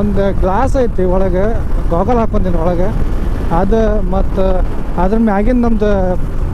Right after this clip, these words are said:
ಹೆಲ್ಮೆಟ್ ಮ್ಯಾಗ ಒಂದು ಗ್ಲಾಸ್ ಇರ್ತೈತಲ್ಲ, ಅದು ಎರಡು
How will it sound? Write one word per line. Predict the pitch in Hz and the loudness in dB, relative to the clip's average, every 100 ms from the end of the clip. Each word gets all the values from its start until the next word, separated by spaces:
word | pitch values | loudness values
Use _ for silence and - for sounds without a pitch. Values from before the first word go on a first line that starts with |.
| - - 185 | 0 0 2
ಹೆಲ್ಮೆಟ್ | 208 254 247 | 2 0 0
ಮ್ಯಾಗ | 247 | 0
ಒಂದು | 233 214 | 0 0
ಗ್ಲಾಸ್ | 220 226 | 0 0
ಇರ್ತೈತಲ್ಲ, | 233 214 208 202 185 | 0 0 0 0 0
ಅದು | 185 220 202 190 | 0 0 0 -2
ಎರಡು | 160 175 190 | -2 0 0